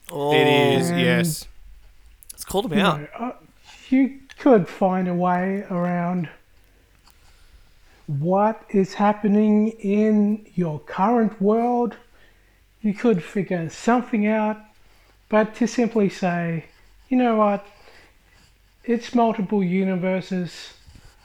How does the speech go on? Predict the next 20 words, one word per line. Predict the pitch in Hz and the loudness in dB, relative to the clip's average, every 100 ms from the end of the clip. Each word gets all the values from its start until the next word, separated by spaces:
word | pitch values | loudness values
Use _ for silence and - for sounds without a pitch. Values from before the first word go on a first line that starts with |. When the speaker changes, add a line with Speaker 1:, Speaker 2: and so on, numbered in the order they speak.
| _ | _
Speaker 3:
so | - 214 208 202 202 196 - 170 _ - | -6 0 2 2 2 -2 -4 -10 _ -4
it's | 226 214 - | 0 0 2
all | 220 185 156 - | 4 2 0 -8
cool. | 147 131 131 _ - | -8 -8 -10 _ -8
It's | 202 254 | -2 4
all | 240 196 | 4 4
good. | 139 147 135 139 - - - - - | 0 -4 -8 -10 -14 -20 -20 -12 -2
We | 196 | 0
can | 208 220 180 156 | 2 2 2 -2
figure | - 175 175 | -2 -2 -2
this | 151 156 - - - | -2 -6 -8 -14 -14
shit | - - 160 | -10 -6 -4
out. | 143 131 139 _ _ - - _ | -6 -10 -14 _ _ -20 -20 _
Come | - 185 | -4 -2
on, | 170 139 | -2 -6
guys." | 139 117 - _ - - _ _ _ _ _ _ _ - - _ _ _ _ _ _ _ _ _ - | -10 -12 -14 _ -20 -20 _ _ _ _ _ _ _ -20 -20 _ _ _ _ _ _ _ _ _ -10
And | 160 156 156 156 | -6 -4 -4 -4
that | 190 208 208 - | -4 -6 -8 -4
is | 170 156 - | -4 -4 -6
my | 160 175 175 180 | -4 -4 -4 -6